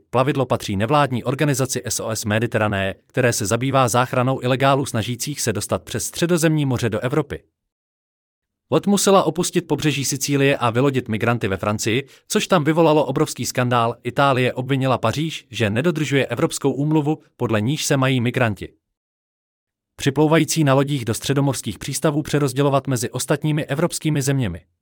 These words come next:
Meloniová zdůraznila, že systém dobrovolného přerozdělování, na němž se země E U dohodly v červnu, nedosáhl svých cílů.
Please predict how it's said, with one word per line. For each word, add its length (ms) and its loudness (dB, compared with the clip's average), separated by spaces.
Meloniová 540 4
zdůraznila, 540 4
že 120 -2
systém 420 0
dobrovolného 640 2
přerozdělování, 1080 0
na 100 -2
němž 240 0
se 120 0
země 320 0
E 100 -2
U 120 -2
dohodly 340 0
v 60 -8
červnu, 440 0
nedosáhl 520 0
svých 220 -8
cílů. 440 -6